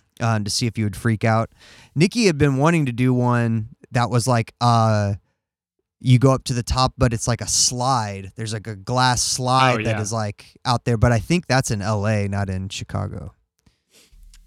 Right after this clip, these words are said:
Speaker 2: Uh, yeah, I, that sounds right. Um,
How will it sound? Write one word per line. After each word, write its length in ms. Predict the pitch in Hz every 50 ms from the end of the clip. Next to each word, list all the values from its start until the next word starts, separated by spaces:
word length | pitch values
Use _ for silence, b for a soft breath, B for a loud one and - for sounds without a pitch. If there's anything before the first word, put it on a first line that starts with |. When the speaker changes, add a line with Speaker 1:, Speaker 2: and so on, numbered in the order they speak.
| _ -
Speaker 2:
Uh, 440 | 160 175 220 254 269 285 294 294 285 269
yeah, 560 | 226 202 190 202 233 254 254 254 247 - - -
I, 180 | 185 190 196
that 300 | 190 190 190 196 208 196
sounds 440 | - - - 170 160 156 147 135 113
right. 320 | 104 107 104 98 98 98 - _ _ _ _ _ _ _ _ _ _ _ _ _ _ -
Um, 400 | - 120 117 113 110 107 101